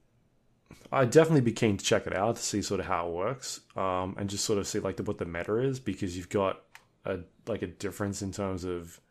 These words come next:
your playing style. You, you can't, you can't have people just sitting in the circle anymore. You've actually gotta move around. Um, so whether or not that means more fights or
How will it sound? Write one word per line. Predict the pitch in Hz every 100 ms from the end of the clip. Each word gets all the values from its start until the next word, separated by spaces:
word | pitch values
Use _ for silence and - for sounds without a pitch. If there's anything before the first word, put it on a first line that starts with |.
| _ _ _ _ _
your | - 107
playing | - - 92 113 123
style. | - 151 160 151
You, | - -
you | 110
can't, | 127 117 -
you | 107
can't | 123 110 - - -
have | - 104 92
people | 101 92 98
just | 92 87
sitting | 95 95
in | 90
the | 85
circle | - 90 -
anymore. | 110 123 139
You've | 98
actually | 92 - 98
gotta | 85
move | 82 87 117 95
around. | 90 110 143 - _ _ _ _ _ _ _ -
Um, | 90 85 85
so | -
whether | 101 101
or | 95
not | 92
that | 90
means | 90 87 90
more | 90
fights | - 90 107 - -
or | 98 87 85